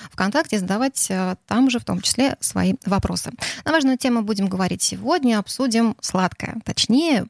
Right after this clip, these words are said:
правда ли то, что сладкие напитки вреднее шоколадки? А, вот, э, так, какие-то вот интересные очень <laughs> такие выводы сейчас Ольга нам пояснит, что же здесь имеется в виду. Ни для кого не секрет, что, э, все дети любят сладкое.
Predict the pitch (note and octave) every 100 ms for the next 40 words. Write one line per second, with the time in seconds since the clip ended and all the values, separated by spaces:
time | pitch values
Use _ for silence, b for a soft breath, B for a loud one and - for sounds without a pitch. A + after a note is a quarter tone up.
0 | _ G3+ A3+ F3+ F3+ F3+ - C#4+ F4+ -
1 | G3+ - - - F#3 - F#3+ F#3 - F4
2 | - F3+ B B - F3 E3 F#3 B3 F3+
3 | - - - F3+ G3+ F#3 - - - B
4 | B B _ F3 E3+ E3+ F#3 F3 F#3 G3+
5 | - - - - - - G3+ - F#3+ G#3+
6 | G3 F#3+ - - - G#3 B3+ G3+ E3 F3
7 | - F#3+ G#3 F#3 - G#3 - F#3+ F3 D4
8 | G#3+ F#3+ E4 D4+ G3 - F#3+ G3 F#3 F#3
9 | F3 B C4+ - A3+ A#3+ G#3+ - G3 F3
10 | F3 E3+ F#3+ F#3 - G3 A#3+ G#4 A#3+ G#3+
11 | C4 A#3 - - F#3 - - F3+ E3+ -
12 | F3 F3 A#3+ F3+ D#3+ F3+ E3+ - A#3 A#3
13 | - C#4+